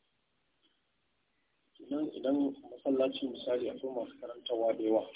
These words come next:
zai zama ko wani wanda yake talakawa suna irin, ya iya wannan wa'azin na, ya irin, irin wannan ne ya misali shi ba shi ba. Ya fi gano zai iya jawo matsala.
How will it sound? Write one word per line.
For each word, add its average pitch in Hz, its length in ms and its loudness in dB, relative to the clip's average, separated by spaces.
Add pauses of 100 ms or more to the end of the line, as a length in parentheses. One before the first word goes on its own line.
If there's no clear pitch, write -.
(760)
zai 247 140 -18
zama 269 180 -10 (180)
ko 139 80 2
wani 139 240 8
wanda 262 220 4
yake 302 680 -6 (540)
talakawa 120 520 -2
suna 120 260 -4
irin, 110 420 -2 (760)
ya 135 160 8
iya 151 220 10
wannan 123 300 2
wa'azin 120 380 4
na, 110 320 2 (600)
ya 92 200 -2 (300)
irin, 131 480 6
irin 143 240 8
wannan 135 280 6
ne 123 80 0 (100)
ya 117 60 0
misali 113 520 0
shi 123 160 -6
ba 131 120 0
shi 131 160 -4
ba. 113 120 2 (1120)
Ya 156 140 8
fi 139 120 0
gano 135 300 8
zai 131 180 4
iya 131 240 8
jawo 123 160 6
matsala. 120 360 2